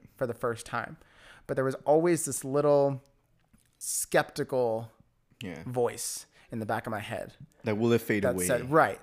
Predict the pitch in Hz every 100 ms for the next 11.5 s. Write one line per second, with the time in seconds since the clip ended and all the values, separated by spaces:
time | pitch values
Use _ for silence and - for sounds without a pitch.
0 | 143 127 113 151 127 - 156 139 - 131
1 | 123 151 131 120 147 160 - 147 139 131
2 | 120 113 117 104 - 107 104 101 101 98
3 | 101 104 - 64 - - 110 110 98 92
4 | 92 127 131 131 139 139 135 131 120 110
5 | 120 123 117 - - 127 - 110 104 107
6 | - 117 117 - 117 104 110 - 113 -
7 | 50 120 123 - 139 - 123 117 120 113
8 | 107 120 120 107 127 120 113 110 135 135
9 | 117 110 104 - 139 - 113 - - _
10 | _ _ - - 127 113 143 151 139 120
11 | 120 117 117 117